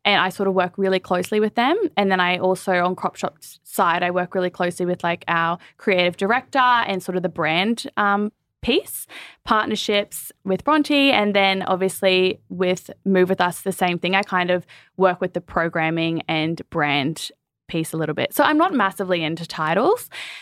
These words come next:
I, I don't, I'm not, you know, I don't think I'm, oh, we, I don't know. I'm just not, I kind of feel like I just sit in a nice spot where I get to have,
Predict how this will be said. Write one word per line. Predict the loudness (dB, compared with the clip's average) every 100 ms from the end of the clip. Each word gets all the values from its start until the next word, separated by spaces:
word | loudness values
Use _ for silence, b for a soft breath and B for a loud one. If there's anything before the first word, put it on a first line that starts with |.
| B
I, | 0 2 0
I | -2
don't, | -2
I'm | -2 0
not, | 0 -2 -6 _ _ _ -12 -4
you | -2
know, | 2
I | 2 2
don't | 0 -2
think | -4 -2
I'm, | -2 -2 -4 -6 -8
oh, | -6 -6 -2
we, | -2 2
I | 2
don't | 2
know. | 0
I'm | 0 0
just | 0
not, | 0 -2 _ -8
I | -2
kind | 0 0
of | -2
feel | 0 2
like | 0
I | -2
just | -8 -8 -2
sit | -2 -2 _ _ _ _ -8
in | -4
a | 0
nice | 0 0 -2
spot | -4 0 2 0 -4 -16 B B B
where | 4 4
I | 4
get | 2 -2
to | -2
have, | -6 0 0 0 -8